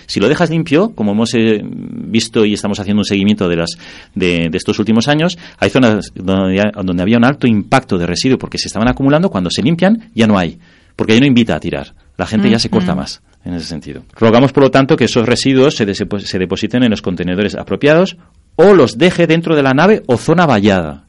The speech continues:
Speaker 1: El agricultor ganadero. Si tenemos un campo abierto por los cuatro costados con residuos, no deja de ser un problema de contaminación y sobre todo de accidentes, porque los viandantes se pasan por ahí al lado y los niños se meten por cualquier lado.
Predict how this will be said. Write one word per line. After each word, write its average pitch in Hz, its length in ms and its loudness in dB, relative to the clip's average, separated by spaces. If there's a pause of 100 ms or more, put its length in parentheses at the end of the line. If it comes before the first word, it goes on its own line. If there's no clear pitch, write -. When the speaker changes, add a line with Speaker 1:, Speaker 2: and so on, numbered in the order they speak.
(140)
Speaker 1:
El 98 100 -6
agricultor 98 480 -4
ganadero. 80 480 -6 (440)
Si - 180 -6
tenemos 165 320 0
un 160 140 -2
campo 92 440 -4
abierto 113 480 0
por 104 140 -2
los 139 160 0
cuatro 156 260 -2
costados 85 500 -4
con 92 180 -6
residuos, 175 580 0 (240)
no 107 400 2
deja 135 200 0
de 131 40 2
ser 151 300 -4
un 117 160 -6
problema 131 580 -2
de 90 460 -8
contaminación 98 640 -4 (300)
y - 80 -8
sobre 113 180 -2
todo 185 120 0
de 165 60 2
accidentes, 104 600 -2
porque 90 240 -6
los 82 100 -4
viandantes 123 400 -4
se 110 80 -6
pasan 107 320 -6
por 95 140 -4
ahí 90 80 -2
al 80 80 -6
lado 80 100 -6
y 82 60 -6
los 87 100 -8
niños 160 160 -6
se 123 60 -6
meten 120 200 -4
por - 120 -10
cualquier 82 260 -12
lado. 67 220 -20